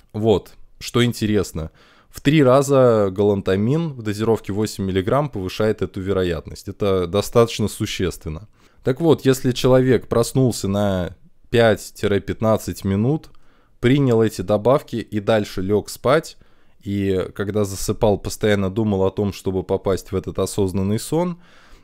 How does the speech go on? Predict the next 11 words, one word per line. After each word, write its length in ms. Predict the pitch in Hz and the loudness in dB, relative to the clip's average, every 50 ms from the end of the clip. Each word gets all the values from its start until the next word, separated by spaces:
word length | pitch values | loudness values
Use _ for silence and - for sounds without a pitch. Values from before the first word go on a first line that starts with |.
| _ _ | _ _
то 200 | - 123 139 147 | 0 2 2 2
уже 380 | - - 127 123 113 135 147 131 | 2 2 0 0 2 4 2 4
достаточно 600 | 113 110 104 - - 120 113 - - - 107 98 | 4 2 0 0 0 -2 -2 -2 -2 -4 -4 -2
большая 440 | 92 110 113 - - - 110 98 95 | 0 0 -2 -2 0 0 0 0 2
вероятность 720 | 95 98 98 104 110 131 165 165 - - 123 107 - - | 0 0 2 2 2 4 2 2 0 -2 -6 -6 -4 -4
того, 300 | 98 92 98 127 147 139 | -4 -4 -2 0 -2 -2
что 320 | - - - 113 120 120 - | -2 -4 -4 -2 -2 -2 -2
это, 260 | 104 104 101 - 95 | -2 -4 -2 -4 -6
в 100 | - - | -10 -10
принципе, 720 | - - 101 113 123 127 - - - - 110 107 98 90 - _ _ _ _ _ _ | -6 -4 -4 -2 -2 -4 -6 -8 -6 -4 -2 -2 -2 -4 -8 _ _ _ _ _ _
произойдет. 800 | - - 117 117 104 - 120 113 110 101 95 98 85 76 71 - | -2 0 0 0 0 0 0 0 0 0 -2 -2 -2 -2 -4 -6